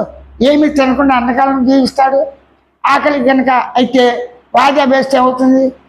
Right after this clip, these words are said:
దానివల్ల ఇబ్బంది కలుగుతుంది, అనారోగ్యం. అలా కాదు, నుంచి శుభ్రంగా తింటాడు, నాకు ఆరోగ్యం ఉంటుంది, కానీ చావు రాకుండా రాదుగా.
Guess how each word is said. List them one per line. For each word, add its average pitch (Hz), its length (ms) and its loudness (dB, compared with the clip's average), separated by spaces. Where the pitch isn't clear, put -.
దానివల్ల 220 400 2
ఇబ్బంది 196 360 0
కలుగుతుంది, - 460 -6
అనారోగ్యం. 190 520 -2
అలా 302 160 0
కాదు, 294 240 -2
నుంచి 262 200 -2
శుభ్రంగా 285 540 -2
తింటాడు, 220 500 0
నాకు 247 260 0
ఆరోగ్యం 233 320 0
ఉంటుంది, 190 460 -4
కానీ 285 200 2
చావు 262 320 0
రాకుండా 269 340 0
రాదుగా. 254 360 0